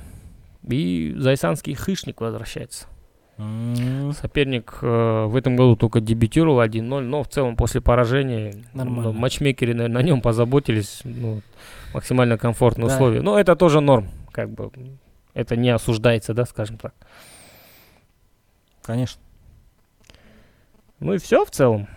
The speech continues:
Speaker 1: М, игл, э, поединки игл, не знаю. Обсудим поединок
Speaker 2: Нет,
Speaker 1: Романов-Макитов, например.
Speaker 2: нет, я как бы,
Speaker 1: <laughs>
Speaker 2: во-первых, из-за того, что мы туда не едем, <coughs> мы его не будем комментировать и не будем работать на нём.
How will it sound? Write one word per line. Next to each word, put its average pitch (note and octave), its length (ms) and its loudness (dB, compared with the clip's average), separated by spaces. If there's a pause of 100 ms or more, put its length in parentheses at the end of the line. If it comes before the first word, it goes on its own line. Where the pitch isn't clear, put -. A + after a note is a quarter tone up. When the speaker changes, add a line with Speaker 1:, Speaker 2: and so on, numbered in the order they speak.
Speaker 1:
М, A2+ 560 -14 (1300)
игл, C3+ 580 0
э, A2+ 460 -4
поединки C3 400 2
игл, C3 340 0
не A#2 160 -6
знаю. A#2+ 640 -2 (260)
Обсудим G#3 440 0
поединок B2 440 2
Speaker 2:
Нет, E3+ 320 4
Speaker 1:
Романов-Макитов, C#3 920 4
например. A#2 400 0
Speaker 2:
нет, E3 360 4
я D3 240 2
как D3 240 2
бы, C3+ 240 4 (260)
Speaker 1:
<laughs> - 240 -18
Speaker 2:
во-первых, G3+ 500 4
из-за E3 360 4
того, F#3+ 140 6
что E3 160 0
мы E3+ 120 4
туда D#3+ 220 2
не D#3+ 160 2
едем, G#3 340 4 (300)
<coughs> C4+ 440 -4
мы E3 180 4
его C#3+ 420 4
не C#3+ 400 -2
будем C3 240 2
комментировать C3 500 0
и B2 60 -4
не C3 80 -2
будем B2+ 240 0
работать D#3 340 -2
на A#2+ 60 -2
нём. G#2 240 -4